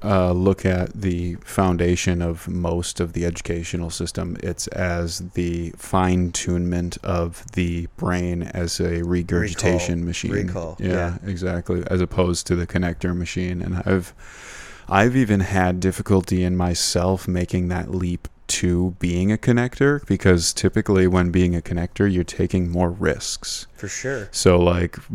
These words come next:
Speaker 1: be it a business meeting that you think you have really no chance at getting, or,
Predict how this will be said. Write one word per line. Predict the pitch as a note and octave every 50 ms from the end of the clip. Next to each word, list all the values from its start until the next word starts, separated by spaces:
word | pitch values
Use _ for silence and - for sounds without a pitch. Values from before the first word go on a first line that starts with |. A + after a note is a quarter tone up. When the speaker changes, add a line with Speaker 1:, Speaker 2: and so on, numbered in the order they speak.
| F#2
Speaker 1:
be | - F#2 F#2 F2+ F2+
it | F2+ F2+ - - - - - - -
a | F#2+ F2+ F2+ F2+ F2 F2 F2+ F2+ F2+ F2+ - - A2+
business | G#2 G2 F#2 F2 F#2+ F#2 E2+ -
meeting | F#2+ F#2 F#2 F2+ F2+ F2+ F2+ F2+ F#2 F2+ F2
that | - F2+ F2 F2 F2 F2 F2+ - - -
you | - F#2+ F2+ F2 F2
think | E2+ - G#2 F#2 E2+ -
you | F#2 F2+
have | F2 E2+
really | F2 E2+ F2+ F2+ F2 F2 F2
no | F2 F2 E2+
chance | - - - E2+ E2 E2+ F2 F#2 - -
at | F#2 E2+ -
getting, | - F#2 F2 F2+ F2+ G2 G2 G2 G#2 - -
or, | - F#2+ F2 F2 F2 F2 F2 F2 F2 F2